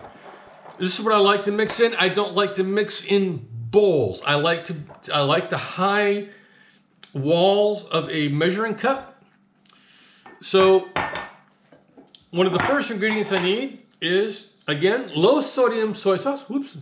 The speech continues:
there it is. Low sodium soy sauce. I like to use low sodium soy sauce because I am able to control the sodium, A K A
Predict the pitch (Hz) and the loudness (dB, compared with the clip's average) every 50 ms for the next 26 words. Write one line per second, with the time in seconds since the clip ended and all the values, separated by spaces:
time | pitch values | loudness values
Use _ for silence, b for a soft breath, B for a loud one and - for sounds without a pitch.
0 | - _ 175 156 135 143 - - b b b b b b b b - 190 226 226 | -14 _ -4 -2 -2 -2 -4 -6 b b b b b b b b 0 2 2 2
1 | 226 240 233 214 214 185 - 233 214 - - 151 113 104 - - B B B B | 2 0 0 0 0 0 2 2 2 2 2 -2 -2 -2 -6 -12 B B B B
2 | B B _ _ - - 147 156 165 170 175 202 226 254 254 247 233 226 220 220 | B B _ _ -6 0 2 2 2 4 2 2 0 0 -2 -6 -10 -10 -8 -6
3 | 220 220 202 165 175 185 196 214 226 202 - - 214 208 202 208 202 190 - - | -4 -4 -4 0 2 2 4 4 2 0 -2 -2 -2 0 0 0 -2 -2 -2 -2
4 | 208 214 208 196 202 - 208 202 202 208 202 - B B B B _ 208 - - | 0 0 0 0 0 -2 -2 0 0 -2 -4 -6 B B B B _ -12 -6 -4
5 | 220 208 185 180 175 185 202 208 202 - - 190 190 185 165 185 208 196 185 214 | -2 -2 -2 -2 -2 0 0 0 0 0 -2 -4 -4 -2 0 0 0 0 0 -2
6 | 208 208 - - - 185 175 - - - - 220 214 214 220 214 208 185 185 185 | -4 -6 -10 -8 -8 -8 -8 -6 -10 -6 -2 0 0 2 2 2 2 2 0 -2
7 | - - - 240 240 233 226 226 226 220 220 214 196 - - 196 185 202 196 196 | -2 -4 -2 0 2 2 2 0 -2 -4 -4 -4 -6 -4 0 2 2 2 2 0
8 | - - 185 185 180 180 180 180 208 220 220 214 196 180 170 170 165 165 | -2 -2 0 2 2 0 0 -2 -4 -4 -2 0 0 0 -2 -2 -6 -10